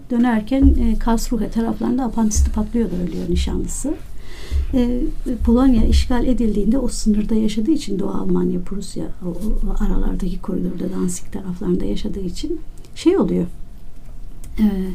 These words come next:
e, işgal askerleri tarafından, e, Rus askerler tarafından,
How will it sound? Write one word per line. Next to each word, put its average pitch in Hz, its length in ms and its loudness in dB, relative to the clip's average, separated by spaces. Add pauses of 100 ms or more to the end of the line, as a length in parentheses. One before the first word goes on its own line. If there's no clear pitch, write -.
(360)
e, 214 240 2 (1800)
işgal 247 360 0
askerleri 247 460 0
tarafından, 208 420 -2
e, 208 320 -4
Rus 214 180 -4
askerler 220 500 0
tarafından, 214 380 -2